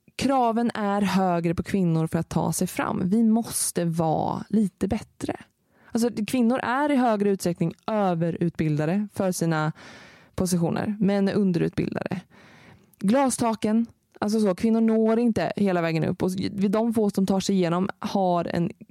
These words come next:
galen kompetens. Vi måste kämpa så mycket hårdare för allt. Och då blir det att man försöker vara duktig på alla, liksom, håll och kanter. Och i det sociala och i, alltså, så att man måste överprestera.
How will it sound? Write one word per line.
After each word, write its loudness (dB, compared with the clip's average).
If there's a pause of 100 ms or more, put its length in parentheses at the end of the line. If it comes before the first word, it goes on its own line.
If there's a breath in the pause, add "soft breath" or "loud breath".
(340)
galen 0
kompetens. -4 (300)
Vi 4
måste 0
kämpa 0
så -2
mycket 0
hårdare 2
för -4
allt. -2
Och 2
då 0
blir 2
det 0
att -2
man -2
försöker 0
vara 0
duktig -6
på -2
alla, 0
liksom, -2
håll 2
och -4
kanter. 0
Och 2
i 2
det 2
sociala 0
och 0
i, 2
alltså, 0 (720 loud breath)
så -4
att -6
man 2
måste -2
överprestera. -2